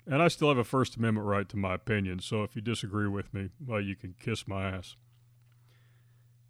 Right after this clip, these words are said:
I've seen too many indictments with defendants blah through blah, and they're, they're, they're always always Leos,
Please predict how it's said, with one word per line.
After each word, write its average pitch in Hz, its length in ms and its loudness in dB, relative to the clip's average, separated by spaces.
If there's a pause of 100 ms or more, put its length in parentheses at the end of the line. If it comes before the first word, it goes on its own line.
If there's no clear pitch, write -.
(160)
I've 123 280 6
seen 139 640 4
too 135 240 10
many 120 380 4
indictments 98 840 0 (300)
with 110 320 -2
defendants 113 640 0
blah 107 600 2
through 110 360 -2
blah, 95 640 0 (100)
and 104 240 -4
they're, 104 300 -2
they're, 131 640 0 (160)
they're 127 260 -2
always 104 880 4 (840)
always 110 800 4 (340)
Leos, 92 640 -2